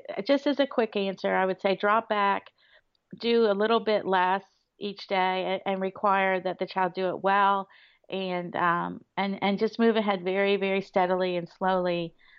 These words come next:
Uh, but not, don't, don't. Sometimes,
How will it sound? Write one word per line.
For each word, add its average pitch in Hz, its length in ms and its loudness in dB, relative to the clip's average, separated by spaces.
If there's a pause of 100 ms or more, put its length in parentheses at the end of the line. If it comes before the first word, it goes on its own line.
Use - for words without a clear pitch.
(280)
Uh, 175 140 2
but 175 220 0
not, 190 260 0 (360)
don't, 196 320 -2 (120)
don't. 185 200 0 (320)
Sometimes, 294 720 2